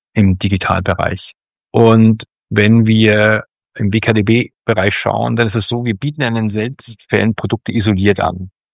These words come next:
Ja, also es ist ja immer ein, ein Bunch aus, Sie kriegen einen Plattformeintrag auf der elf achtundachtzig null, vielleicht kriegen Sie auch einen Eintrag auf einem der Fachportale und wir geben den Eintrag auf Wer kennt den Besten.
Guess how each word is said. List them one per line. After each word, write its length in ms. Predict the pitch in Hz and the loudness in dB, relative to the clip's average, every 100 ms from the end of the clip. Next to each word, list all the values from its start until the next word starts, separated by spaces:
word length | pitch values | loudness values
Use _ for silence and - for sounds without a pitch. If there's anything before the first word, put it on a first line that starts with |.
| _ | _
Ja, 180 | 139 160 - | -2 -2 -2
also 160 | 90 92 | -6 -6
es 100 | 95 | -6
ist 140 | 107 98 | -4 -2
ja 80 | 104 | 0
immer 380 | 117 123 117 | 2 4 2
ein, 120 | 104 101 - | -2 -10 -4
ein 180 | 98 92 | -4 0
Bunch 340 | 104 113 - | 0 0 -2
aus, 520 | 107 104 101 104 - _ | 2 2 2 -2 -6 _
Sie 140 | - - | -10 -6
kriegen 280 | - 101 | -4 -2
einen 140 | 107 101 | -2 -2
Plattformeintrag 680 | 160 - - 135 127 - 95 | -4 -2 -2 0 -2 -2 -4
auf 100 | 90 | -2
der 140 | - | 0
elf 160 | 98 - | -2 -2
achtundachtzig 520 | 95 - - - 110 | -8 -6 -8 -6 -4
null, 320 | 165 165 156 | 0 2 0
vielleicht 280 | - 101 95 | 0 -4 -2
kriegen 160 | 110 98 | -6 -4
Sie 80 | |
auch 80 | 98 | -4
einen 80 | 101 | -4
Eintrag 340 | 95 101 101 | -6 -8 -6
auf 80 | 90 | -6
einem 140 | - 104 | -4 -6
der 100 | - | -4
Fachportale 800 | 175 - 160 139 131 131 131 131 _ _ _ _ | -4 -2 0 2 4 4 2 0 _ _ _ _
und 240 | 101 95 | -2 -2
wir 300 | 98 98 101 | -2 0 0
geben 220 | 101 98 | -2 -2
den 100 | 101 | -2
Eintrag 400 | 82 92 - 95 | 0 -2 -2 -4
auf 220 | 87 87 - | -2 -4 -6
Wer 100 | 92 | -8
kennt 220 | - 90 | -10 -12
den 80 | 80 | -10
Besten. 480 | 85 - - 90 | -10 -8 -10 -12